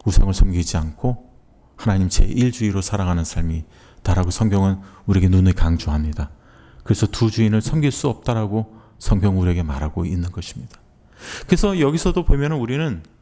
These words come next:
누구냐라는 거예요. 여기서 본문에서 이 바알 선지자를 제거하고, 아, 하나님의 종, 하나님의 선지자들, 하나님의 종들을 여기 놔두면서 서로, 어, 이 두 부류의 사람들이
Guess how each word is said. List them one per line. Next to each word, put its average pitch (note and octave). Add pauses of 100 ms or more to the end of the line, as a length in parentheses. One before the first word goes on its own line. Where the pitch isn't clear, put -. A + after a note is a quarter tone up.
(340)
누구냐라는 F#3+
거예요. A#2
여기서 G2+ (200)
본문에서 F#2+ (320)
이 E3+
바알 F#3+
선지자를 D#3+
제거하고, B2 (540)
아, B2
하나님의 G#3
종, A#2
하나님의 G3
선지자들, D#3+
하나님의 E3+
종들을 C3
여기 B2
놔두면서 A2 (500)
서로, - (680)
어, - (920)
이 F#3+
두 G3
부류의 F3+
사람들이 C#3+